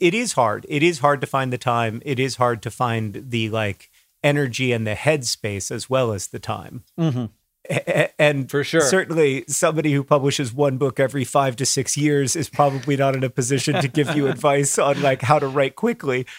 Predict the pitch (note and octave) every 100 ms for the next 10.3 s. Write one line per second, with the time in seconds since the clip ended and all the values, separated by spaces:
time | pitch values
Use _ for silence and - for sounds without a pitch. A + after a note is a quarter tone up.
0 | - - D#3+ E3+ G#3 - A#3 E3+ E3 D#3
1 | D#3+ D#3+ E3 F#3 E3 D#3+ - - - E3
2 | G#3 - D4 A3 - C#4+ - A#3 A#3+ A3+
3 | G3+ A3 A#3+ G#3+ C#3+ A#3 E4 C4 B3+ B3+
4 | B3 - C4 C#4 A3+ A#3+ D4 F3 A#2 -
5 | - A#3 - G4 - C4 A#3 A#3 A3 G#3
6 | F3 - C4 C#4+ G3+ E3 A#3+ - G#3 -
7 | G#3 G#3 G3+ F3 D3 D3+ G#3+ A3 G3 G3+
8 | D#3 D3 G3 F3+ D#3 F3+ F3+ D#3 A#2+ B2
9 | C3+ C3 - F3+ E3+ D#3+ D3+ C#3+ C#3 A#2+
10 | B2 F3+ -